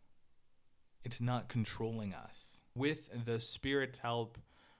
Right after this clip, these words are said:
we can direct it properly and base it upon appropriate motivations. This doesn't necessarily happen overnight. Don't get me wrong, God is fully capable of bringing dramatic change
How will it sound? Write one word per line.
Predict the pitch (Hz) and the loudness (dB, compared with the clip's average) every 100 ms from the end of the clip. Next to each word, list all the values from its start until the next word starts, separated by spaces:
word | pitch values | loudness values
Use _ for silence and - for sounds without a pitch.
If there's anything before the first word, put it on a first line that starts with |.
| _ _ | _ _
we | 113 113 123 135 143 | -10 -2 2 2 2
can | 143 117 104 | 0 -2 0
direct | 101 98 117 117 | -2 2 0 0
it | 117 - | -4 -4
properly | - 110 104 127 123 120 120 120 123 - - | -2 0 0 -2 -2 -2 -2 -4 -6 -14 -10
and | 127 113 104 | -2 0 2
base | 117 117 131 | 0 2 0
it | 117 | -2
upon | - 113 104 | 0 -2 -2
appropriate | - 107 107 117 113 104 - - - _ | -2 -2 0 0 0 0 -2 -10 -12 _
motivations. | 120 107 101 82 - - - - - - - - - - - - - - - | 0 2 0 -2 -6 -6 -8 -12 -16 -16 -20 -20 -20 -20 -20 -20 -20 -16 -6
This | 123 | -2
doesn't | 180 175 | 2 2
necessarily | 151 156 156 151 | 2 4 4 4
happen | 147 147 160 | 4 2 2
overnight. | 135 117 101 - - - - - - - - - | 2 2 0 -4 -10 -12 -14 -14 -16 -18 -20 -2
Don't | 117 | 2
get | 120 127 | 4 2
me | 127 | 4
wrong, | 131 120 | 4 4
God | 110 107 | 2 0
is | 110 - | -2 0
fully | 143 127 | 2 2
capable | 127 - 160 160 160 151 | 0 -2 -2 2 2 2
of | 120 120 | 0 -2
bringing | 117 117 | 0 2
dramatic | 117 113 110 107 98 | 0 0 0 -2 -4
change | - 147 143 156 156 | -2 0 2 2 0